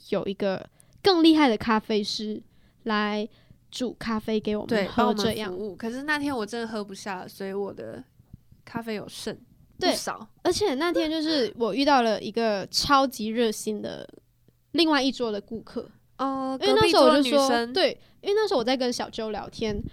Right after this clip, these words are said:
Speaker 1: 突然间就是想上厕所，我说：“这里有厕所吗？”然后那个，那位顾客就是很热心地说：“哦，在后面。”
Speaker 2: 哎，
Speaker 1: 我觉得
Speaker 2: 我觉得其实
Speaker 1: 超酷的。
Speaker 2: 好，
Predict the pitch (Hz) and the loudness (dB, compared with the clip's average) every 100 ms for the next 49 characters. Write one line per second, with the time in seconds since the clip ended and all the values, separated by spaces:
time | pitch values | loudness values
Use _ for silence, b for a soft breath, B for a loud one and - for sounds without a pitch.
0 | B - 339 240 233 254 254 214 208 - | B 0 0 2 2 4 2 0 -2 -2
1 | 226 - 220 - - 220 - 269 262 - | -2 -2 -4 -4 -8 -6 -2 -2 -4 -6
2 | 320 220 - - 320 226 - 220 - 208 | -4 -2 -4 -2 -2 -2 -4 -8 -8 -14
3 | 214 233 B B B B 277 339 349 269 | -14 -18 B B B B 2 4 4 2
4 | 311 285 220 233 285 269 269 247 247 247 | 2 2 2 0 0 0 0 0 0 0
5 | 247 233 262 - - 269 220 233 220 240 | -6 -4 -4 -4 0 0 2 -2 -2 -2
6 | 254 - 302 208 - 330 349 285 277 254 | -4 0 0 2 2 4 4 2 -2 -6
7 | - _ - _ _ b b b b - | -10 _ -20 _ _ b b b b -2
8 | 320 277 - 339 440 453 339 330 339 349 | 2 2 2 2 0 0 2 4 4 8
9 | 427 262 220 208 185 123 | 8 8 2 -4 -6 -10